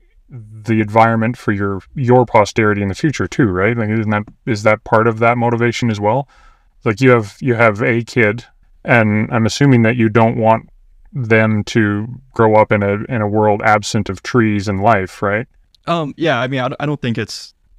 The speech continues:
Speaker 2: I, I don't even think it's necessarily just for the future of my kid. It's, it's just the, to, to me, it just makes no sense that we have all these materials and we just, like, decide to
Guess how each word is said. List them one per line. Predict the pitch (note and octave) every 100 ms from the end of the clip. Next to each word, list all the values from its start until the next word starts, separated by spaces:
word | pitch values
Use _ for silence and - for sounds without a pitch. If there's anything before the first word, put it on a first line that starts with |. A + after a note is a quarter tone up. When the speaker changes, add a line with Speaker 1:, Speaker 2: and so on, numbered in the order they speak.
| -
Speaker 2:
I, | B2+ -
I |
don't | D3+ C3
even | G#2+
think | G2 -
it's | G2+ A2
necessarily | G#2 A2 - G#2 G#2 G#2
just | G#2 G2 - - _ _
for | _ A#2
the | G#2+ G2
future | - A2+ G#2 A2+ G2+
of | F#2 G2 - _ _ -
my | G#2 G2+ G2
kid. | - G2+ G2+
It's, | - - - -
it's | A2+ -
just | G#2 G#2 -
the, | G#2+ G#2+ G2 G2 _ _ _ -
to, | C#3+
to | - C#3
me, | A3
it | C#3
just | C3 A#2+
makes | A2+ - - _ _ _ _ _ -
no | A#2+ B2
sense | A2 A#2 G2 F#2+ - - _ _ _ _ _ _ -
that | A2 G#2 G2 - _ _ _ _ _ - C3
we | A#2+
have | G#2+ G2+ G2+
all | - A2+
these | A#2 G#2
materials | G#2 - G#2+ A#2 A2+ G#2
and | G#2
we | G#2
just, | A#2+ G#2+ -
like, | G2+
decide | G2 -
to | G#2+